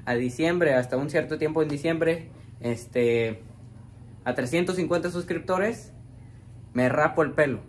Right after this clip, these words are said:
Si tú arrebasas esa cantidad, o sea, de trescientos cincuenta,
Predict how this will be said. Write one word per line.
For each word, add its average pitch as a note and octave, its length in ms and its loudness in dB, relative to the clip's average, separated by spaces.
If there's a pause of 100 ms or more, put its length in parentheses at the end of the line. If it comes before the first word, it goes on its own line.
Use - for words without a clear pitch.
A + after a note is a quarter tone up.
Si C3+ 160 -4
tú E3+ 340 4
arrebasas D3+ 520 2
esa D#3 180 -2
cantidad, B2 540 0 (840)
o - 60 -10
sea, B2+ 160 2
de B2 140 4
trescientos B2+ 420 -4
cincuenta, F3 460 -2